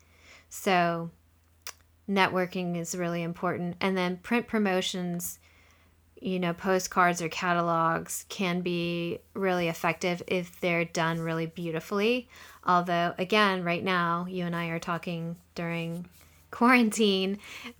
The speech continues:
Uh, it's not a great time to be mailing things because we don't know if anyone's at their desks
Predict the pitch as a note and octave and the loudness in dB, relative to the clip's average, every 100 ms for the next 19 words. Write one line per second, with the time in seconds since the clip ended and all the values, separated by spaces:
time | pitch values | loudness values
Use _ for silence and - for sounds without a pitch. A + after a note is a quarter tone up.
0 | - - F#3+ F3 E3 - F#3+ G3+ F#3 F3+ | -8 0 4 4 2 0 2 4 4 4
1 | F3+ F3+ F#3+ E3+ F3+ F3+ F3 F3 E3+ E3 | 2 2 2 0 0 -2 0 0 0 0
2 | E3+ E3+ E3 D#3+ E3+ F3+ F3+ F3+ E3+ E3 | -2 -4 -6 -6 -8 -8 -8 -6 -4 -4
3 | F3 E3+ E3 D#3+ - F#3 - F3+ E3 E3 | -6 -6 -6 -8 -8 -8 -4 -4 -2 -4
4 | E3+ - F#3 F3 E3 F3 F3+ E3+ E3+ - | -6 -4 -2 -2 -4 -2 0 -2 -6 -10
5 | - | -14